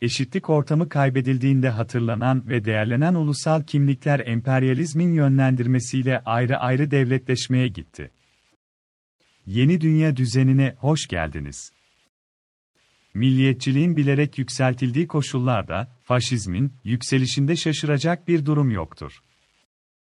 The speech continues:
Balkanları bin bir parçaya bölen emperyalizmin sonraki durağı Orta Doğu ülkeleri oldu.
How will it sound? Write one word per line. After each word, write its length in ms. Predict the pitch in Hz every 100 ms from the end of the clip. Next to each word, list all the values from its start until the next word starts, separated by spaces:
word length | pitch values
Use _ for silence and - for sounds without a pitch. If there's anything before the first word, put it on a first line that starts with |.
| _ _ _ _ _ _
Balkanları 840 | 95 123 139 127 143 139 139 139
bin 200 | 123 135
bir 140 | 143 185
parçaya 560 | 151 143 - 147 170
bölen 280 | 156 151 139
emperyalizmin 840 | 117 117 135 127 131 127 135 135 156
sonraki 640 | 147 143 135 131 120 139
durağı 300 | 160 160 160
Orta 380 | 131 131 - 185
Doğu 240 | 160 160 160
ülkeleri 420 | 147 151 143 127
oldu. 380 | 82 78 -